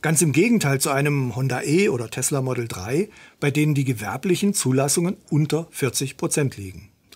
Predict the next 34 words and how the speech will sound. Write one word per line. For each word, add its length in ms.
Ein 220
Grund 200
dafür 380
ist, 260
dass 140
es 160
bei 180
uns 400
im 280
Gegensatz 520
zu 80
ganz 280
vielen 200
anderen 440
Ländern 300
auf 160
dieser 320
Welt 260
keine 360
Deckelung 540
gibt, 340
bis 180
zu 160
welchem 360
Preis 380
ein 200
Dienstwagen 640
vom 160
Unternehmen 500
steuerlich 500
geltend 340
gemacht 340
werden 260
kann. 240